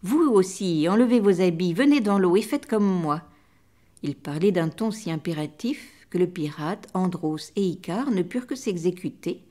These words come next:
Ils se déshabillèrent et suivirent Talos dans la mer. À chacun de leurs pas,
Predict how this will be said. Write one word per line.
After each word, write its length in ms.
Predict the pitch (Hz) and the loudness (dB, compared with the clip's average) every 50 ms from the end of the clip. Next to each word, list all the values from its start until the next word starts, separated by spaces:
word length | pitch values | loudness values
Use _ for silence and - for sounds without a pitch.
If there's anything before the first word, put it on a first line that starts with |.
| _ _ _ _ _ _ _ _ _ _ _ _ - | _ _ _ _ _ _ _ _ _ _ _ _ -4
Ils 140 | 190 180 175 | -2 -2 -2
se 120 | 180 - | -2 -2
déshabillèrent 800 | 185 165 175 175 175 180 160 151 170 165 151 156 175 226 254 254 | 0 0 0 2 2 0 0 0 -2 -2 -2 -2 -2 -2 -2 -4
et 60 | 233 | -6
suivirent 420 | 226 - - 208 185 190 208 208 - | -8 -6 -8 -6 -4 -4 -4 -6 -6
Talos 360 | - 202 190 180 180 175 170 | -4 -2 -2 0 -2 -2 -2
dans 120 | 170 165 | -4 -4
la 140 | 170 190 196 | -2 -2 -2
mer. 260 | 185 170 147 147 160 170 - _ _ _ _ _ _ _ _ _ _ _ _ - | -2 -2 -4 -4 -8 -10 -16 _ _ _ _ _ _ _ _ _ _ _ _ -8
À 60 | 175 | -6
chacun 420 | 175 - - 240 240 240 - 262 262 | -4 -2 0 -2 -2 0 2 4 6
de 120 | 240 247 | 6 6
leurs 220 | 233 226 226 226 | 4 2 0 -2
pas, 300 | - - - - 214 294 | -10 -10 -8 -6 -6 -6